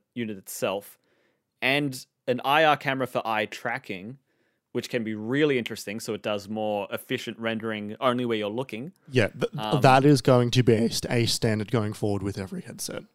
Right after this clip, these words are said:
Speaker 2: Um, that,
Speaker 1: Yep.
Speaker 2: that is going to be a required feature for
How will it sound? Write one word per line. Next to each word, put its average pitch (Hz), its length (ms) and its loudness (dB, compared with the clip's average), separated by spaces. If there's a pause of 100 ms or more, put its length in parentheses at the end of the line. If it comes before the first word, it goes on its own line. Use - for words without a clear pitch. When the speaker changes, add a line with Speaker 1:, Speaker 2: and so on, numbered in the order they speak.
Speaker 2:
Um, 98 480 -6
that, 120 160 4
Speaker 1:
Yep. - 120 0
Speaker 2:
that 120 140 4
is 131 120 6
going 117 180 2
to 110 60 2
be 113 180 2
a 101 280 0 (320)
required 104 640 4
feature 104 340 -2
for 95 320 0